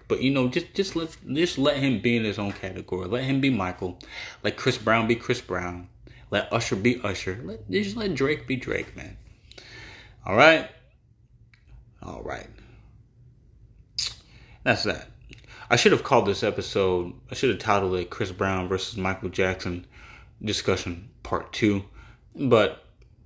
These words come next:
nah, nah. Anyways,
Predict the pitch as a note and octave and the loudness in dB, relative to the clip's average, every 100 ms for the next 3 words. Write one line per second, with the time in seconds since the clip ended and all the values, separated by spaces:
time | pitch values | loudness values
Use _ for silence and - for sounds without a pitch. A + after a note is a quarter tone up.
0 | - - - _ _ - - - _ - | -20 -20 -20 _ _ -20 -20 -20 _ -16
1 | - - - - - - _ - - - | -14 -14 -14 -16 -18 -20 _ -20 -14 -12
2 | - - - - - _ _ - - - | -10 -12 -20 -20 -20 _ _ -20 -20 -8
3 | - - - - - - C#3+ A#2 G#2+ G2 | -4 -2 -2 -4 -2 6 8 10 8 6
4 | F#2 | 2